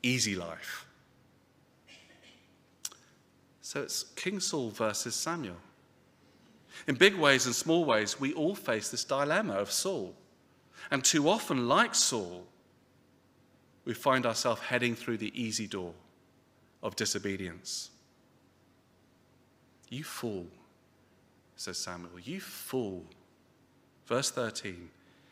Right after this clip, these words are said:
"You have not kept the commandments of the Lord your God gave you."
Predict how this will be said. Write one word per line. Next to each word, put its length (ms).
"You 180
have 180
not 480
kept 420
the 80
commandments 1080
of 120
the 80
Lord 440
your 200
God 400
gave 280
you." 100